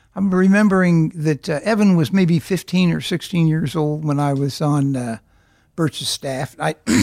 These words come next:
I didn't see him around very much. Uh, when he came back here after he was out of law school, uh, you know, he was making some noise about,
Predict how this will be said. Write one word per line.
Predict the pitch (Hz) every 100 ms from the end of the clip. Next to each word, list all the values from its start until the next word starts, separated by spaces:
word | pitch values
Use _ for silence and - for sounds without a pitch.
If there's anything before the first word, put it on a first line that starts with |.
| -
I | 175
didn't | 147 156 147
see | - 175 160
him | 151 139
around | 143 143 147 143
very | 147 143
much. | 143 143 139 - - -
Uh, | 139 139 143 - _ _ _ _ _ _
when | 180 180
he | 165 196
came | - 190 175
back | 175 165
here | - 196 185 175 165 170
after | 170 - 170
he | 156
was | 139
out | 160 156
of | 139 139 -
law | 151 160 170
school, | - - 147 143 143 143 _ _ -
uh, | 135 127 120 120 110 _ _ _ _ -
you | 151
know, | 147
he | 127 160
was | 151 143 165
making | 156 - 160
some | 123 151 151 151 170
noise | 196 151 151 151 151 -
about, | 139 147 143 -